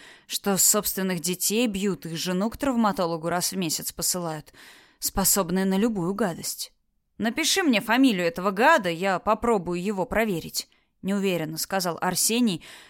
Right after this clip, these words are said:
понимая, что простому участковому это сделать будет категорически тяжело. Но перед своей дамой сердца не хотелось упасть в грязь лицом.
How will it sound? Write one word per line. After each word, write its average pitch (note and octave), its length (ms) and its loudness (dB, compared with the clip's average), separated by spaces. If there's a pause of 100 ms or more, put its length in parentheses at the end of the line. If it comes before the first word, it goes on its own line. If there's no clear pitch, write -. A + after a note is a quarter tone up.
(160)
понимая, C4+ 520 6
что F3+ 280 -2
простому F3+ 520 0
участковому F#3 760 -2
это D#3+ 220 -4
сделать E3 440 -2
будет D#3 360 -8
категорически E3 800 -4
тяжело. D#3 560 -8
Но C4+ 380 4 (100)
перед G3 240 2
своей G3 340 2
дамой F3+ 280 0
сердца C#4 520 0 (260)
не D4 120 0
хотелось F#3+ 640 0
упасть F3 440 -2
в F3 40 -10
грязь D3+ 320 -8
лицом. D3+ 440 -10